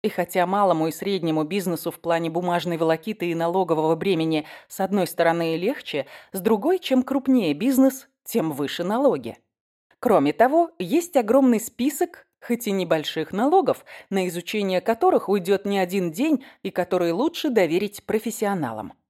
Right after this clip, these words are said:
Даже налогов, вычитаемых из зарплаты, здесь сразу четыре.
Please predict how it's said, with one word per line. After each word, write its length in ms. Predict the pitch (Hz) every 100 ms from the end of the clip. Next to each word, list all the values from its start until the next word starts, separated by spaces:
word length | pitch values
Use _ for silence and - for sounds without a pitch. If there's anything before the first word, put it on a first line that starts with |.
| _ _ -
Даже 300 | 185 196 202
налогов, 500 | 190 196 262 247 -
вычитаемых 760 | 294 226 - 233 254 202 185 -
из 160 | 220 180
зарплаты, 640 | 160 185 - 302 359 160
здесь 420 | 147 156 311 - _
сразу 520 | - 175 214 202 226
четыре. 600 | - 202 - 143 135